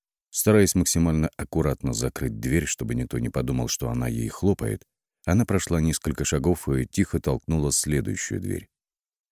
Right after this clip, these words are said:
Оставшись стоять в проёме, она увидела просторный холл, большая его часть была заставлена столами с лавками по обеим сторонам.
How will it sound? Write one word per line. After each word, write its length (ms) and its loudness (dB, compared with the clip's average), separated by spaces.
Оставшись 560 2
стоять 380 2
в 60 -16
проёме, 520 2
она 280 0
увидела 420 -2
просторный 680 -2
холл, 540 2
большая 500 2
его 240 0
часть 320 -2
была 240 -2
заставлена 640 -2
столами 560 -2
с 160 0
лавками 460 0
по 180 -6
обеим 380 -2
сторонам. 540 -6